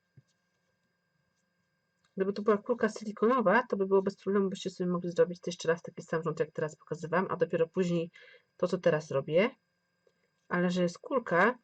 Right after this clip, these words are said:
to wolę tego tutaj nie ryzykować i wolę sobie zrobić to w ten sposób. Czyli przekładamy raz w tą stronę, raz w tą stronę,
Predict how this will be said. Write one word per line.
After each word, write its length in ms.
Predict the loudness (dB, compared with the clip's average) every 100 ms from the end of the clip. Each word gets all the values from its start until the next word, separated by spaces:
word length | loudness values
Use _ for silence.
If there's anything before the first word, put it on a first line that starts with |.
| _
to 120 | -10 0
wolę 260 | 2 2
tego 220 | 0 -2
tutaj 180 | -2 -2
nie 120 | 0
ryzykować 640 | -2 -4 -2 -2 -2 -4 -6
i 40 |
wolę 200 | -4 -4
sobie 240 | -6 -10 -6
zrobić 300 | -6 -8 -12
to 100 | -10
w 60 |
ten 160 | -8 -8
sposób. 380 | -6 -8 -8 -16
Czyli 300 | -12 -10 -12
przekładamy 920 | -12 -4 -4 0 -2 0 0 0 -2 -6 _ _ _ _ _ _ _ _ _ _ _ _ _ _ _ _ _ _ -6
raz 260 | -4 -4 -6
w 80 |
tą 200 | -2 -2
stronę, 640 | -2 -8 -2 0 0 -2 -6 _ _ _ _ _ _ _ -20 -20 _ _ _ _ _ _ _ _ _ _ _ _ _ _ _ _ _ _ _ _
raz 260 | -10 -10 -10
w 120 | -6
tą 200 | -2 0
stronę, 680 | -2 -8 -6 -4 -2 -4